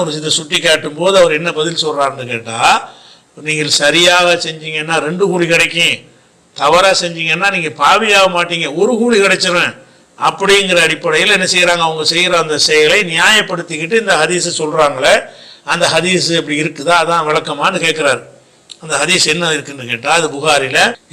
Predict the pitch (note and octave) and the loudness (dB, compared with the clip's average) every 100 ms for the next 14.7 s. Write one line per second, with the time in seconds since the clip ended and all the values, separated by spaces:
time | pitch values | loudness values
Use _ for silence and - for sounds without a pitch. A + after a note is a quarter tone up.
0 | D3 E3+ F3 F3 E3+ D#3+ C#3+ D#3 E3+ E3 | 2 4 4 4 2 0 -10 -8 -8 -4
1 | E3+ D#3 E3+ E3+ - D3 D#3 F3 E3+ D3+ | 0 2 2 0 -2 -4 0 2 2 2
2 | C#3 C#3 C#3 F3+ C#3+ C3+ C3 B2+ F3+ B3+ | -2 -4 -4 -2 -2 -2 0 2 2 2
3 | - - - _ C#3+ D3 D3 E3+ E3 D#3 | -2 -20 -20 _ -6 -2 2 2 2 0
4 | D3 D3 C#3+ C#3 C#3+ B2+ C3 B2+ D#3+ A3+ | 0 2 2 0 -2 -4 -2 0 0 0
5 | - - _ D3+ E3 E3 D#3 - D#3 D#3 | -2 -18 _ -6 0 2 2 2 -2 -2
6 | F#3 G3 A3 C#3+ D#3+ D#3+ D#3+ A#2+ - _ | -2 2 2 2 2 0 -6 -12 -16 _
7 | _ _ _ _ _ _ - E3+ F3 E3 | _ _ _ _ _ _ -4 2 4 4
8 | D3+ F3+ A3+ G3+ E3 D3 - - - _ | 4 2 2 2 0 -2 -6 -16 -20 _
9 | _ - E3 D3+ D#3 E3+ D#3+ G3 E3 D#3 | _ -8 -4 -2 0 0 0 0 0 0
10 | D3+ A2+ - - _ _ _ C#3+ D#3+ C#3+ | 0 0 -8 -20 _ _ _ -2 -2 0
11 | G#3 G#3+ E3+ E3 D3+ C#3+ A#2+ - - _ | 0 2 2 2 2 0 0 -6 -20 _
12 | _ _ - G#3+ A3+ F#3 F3 D#3 E3 F#3 | _ _ -4 2 2 4 2 2 0 0
13 | F3 F#3+ F#3+ A#3 B3 G#3 F#3+ D#3+ - - | 2 0 0 -2 0 2 2 0 -2 -12
14 | _ _ - D#3 G3 G#3 | _ _ -10 -8 -6 -2